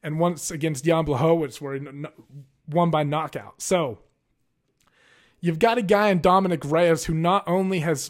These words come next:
fought in the U F C for a little bit longer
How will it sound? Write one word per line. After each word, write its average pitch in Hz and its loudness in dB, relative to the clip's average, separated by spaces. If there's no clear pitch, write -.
fought 170 2
in 202 0
the 185 2
U 196 2
F 175 2
C 208 -4
for - -4
a 170 6
little 180 2
bit 170 0
longer 175 -4